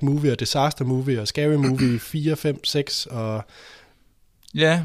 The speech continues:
Speaker 2: det, det havde, dem havde jeg lykkeligt glemt.
Speaker 1: Okay, og det var faktisk en, øh, desværre en stor del af min gymnasietid. Det,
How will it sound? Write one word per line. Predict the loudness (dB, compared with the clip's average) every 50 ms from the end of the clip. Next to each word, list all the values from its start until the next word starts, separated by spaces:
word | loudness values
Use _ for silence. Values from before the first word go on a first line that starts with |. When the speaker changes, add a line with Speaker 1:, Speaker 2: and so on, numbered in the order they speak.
| 0 -2
Speaker 2:
det, | 0 4 6
det | 6 8
havde, | 8 6
dem | 4 4 4
havde | 6 6 8 8
jeg | 8 6
lykkeligt | 6 2 2 0 -2 -4 0
glemt. | 0 0 0 0 -4 -10 -14 -14 -16 -18 -6 4
Speaker 1:
Okay, | 4 6 8 8 6 4 2 2 4
og | 6 8
det | 10 10
var | 10 10
faktisk | 10 10 8 8 8 6 4 2
en, | 2 2 4 4
øh, | 4 4 4 4 4 2 0 -2 -4 -6 -4 2
desværre | 6 6 6 6 6 4 2 2 4 4 4 4 2 0 -4 _ _ _ _ _ _ _ _ _ _ _
en | 0 0
stor | 4 8 12 12 12 12
del | 10 8 6 6
af | 6
min | 6 6 6
gymnasietid. | 4 4 4 4 4 2 0 -4 -6 -6 -6 -8 -8 _ _ _ _ -20 -18 -14 -10 -8 -6 -6 -6 -8 -10 -16 -20 -20 _ _ -20 -20 -20 _ -14 -12
Det, | -10 -6 -4 -4 -6